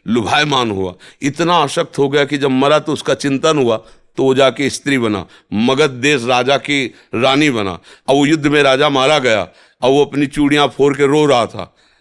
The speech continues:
तो भगवान उसको ज्ञान देने के लिए गए, बोले, "तू जानता नहीं मैं तेरा मित्र हूं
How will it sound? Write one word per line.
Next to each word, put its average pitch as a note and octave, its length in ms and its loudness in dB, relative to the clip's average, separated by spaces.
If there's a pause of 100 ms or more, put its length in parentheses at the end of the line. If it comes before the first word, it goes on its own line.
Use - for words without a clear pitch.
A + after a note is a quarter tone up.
(300)
तो - 80 -6
भगवान A#2 560 0
उसको A#2 260 -8
ज्ञान A2+ 340 0
देने A#2 280 0
के A2+ 180 -4
लिए A2 200 -2
गए, A2 200 0
बोले, A#2 260 -4
"तू A#2+ 140 -4
जानता A2 480 -2
नहीं B2 140 -4
मैं A#2 120 -4
तेरा A2+ 240 -2
मित्र A2 360 -6
हूं F#2 220 -6